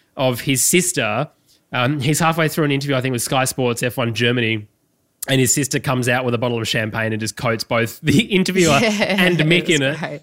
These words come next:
Speaker 1: because he was in points. I love that. I love that up and down the grid we can celebrate those, those victories. And, of course, the Schumacher family being an amazing name in that, but his sister being incredibly proud of him too.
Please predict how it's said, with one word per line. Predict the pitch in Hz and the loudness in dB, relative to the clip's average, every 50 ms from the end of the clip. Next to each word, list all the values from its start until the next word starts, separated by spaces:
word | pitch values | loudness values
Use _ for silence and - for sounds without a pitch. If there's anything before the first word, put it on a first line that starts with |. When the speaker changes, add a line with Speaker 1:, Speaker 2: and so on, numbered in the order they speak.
| _ - | _ -4
Speaker 1:
because | 165 160 - 202 196 190 | -4 -2 0 0 0 0
he | 214 208 | -2 -2
was | 208 208 196 185 | 0 0 0 0
in | 220 214 202 | -2 -4 -4
points. | - 190 233 262 196 127 - - _ _ _ _ | -4 -2 -2 -2 -2 -4 -6 -12 _ _ _ _
I | - 196 214 | -2 0 0
love | 226 226 226 240 262 247 208 | 2 2 0 -2 -2 -2 -2
that. | 202 147 107 110 | -2 -2 -2 -2
I | 139 | -4
love | 165 175 180 190 196 190 | -2 0 0 0 0 0
that | 185 190 - 170 | -2 -6 -6 -6
up | 175 190 | -6 -6
and | 180 175 | -4 -4
down | 175 170 165 | -2 -2 -2
the | 160 | -2
grid | 143 147 151 143 | -2 -2 -2 -2
we | 127 127 | -2 -4
can | 123 - 131 123 | -4 -4 -6 -4
celebrate | - 147 147 151 143 135 139 135 135 | -4 -4 -4 -2 -2 -2 -2 -4 -2
those, | 135 123 120 117 120 - | -4 -4 -4 -4 -6 -6
those | - 135 123 117 | -4 -4 -4 -4
victories. | 120 135 135 - 135 120 113 | -4 -6 -6 -4 -4 -4 -4
And, | 117 120 | -4 -6
of | 120 117 | -6 -4
course, | 151 156 127 | -4 -4 -4
the | 120 | -6
Schumacher | 110 - 123 117 113 - 113 | -6 -6 -6 -8 -8 -10 -8
family | - - 123 120 117 117 113 104 - - - - - _ _ - | -6 -4 -4 -2 -2 -2 -4 -4 -6 -10 -20 -20 -20 _ _ 0
being | 139 131 127 123 123 | 2 2 2 2 2
an | 120 | 2
amazing | 120 123 123 123 123 117 117 120 117 117 120 | 2 2 2 2 0 0 0 -2 -2 0 0
name | 120 123 123 127 | 0 0 2 2
in | 127 123 | 0 0
that, | 117 110 104 - | -2 -2 -4 -4
but | - 127 104 | -4 -4 -4
his | 117 123 - | -2 -2 -2
sister | - 151 143 - - 123 | -2 -2 -4 -4 -4 -4
being | 117 123 117 113 113 | -2 -2 -2 -2 -2
incredibly | 113 113 127 127 123 107 139 120 117 117 117 113 | -2 -4 -6 -6 -8 -6 -6 -6 -4 -4 -4 -6
proud | 107 - 117 117 110 110 | -4 -4 -2 -2 -2 -2
of | 104 | -4
him | 110 110 110 101 | -6 -6 -8 -6
too. | - 120 113 113 110 104 | -4 -2 0 0 0 -2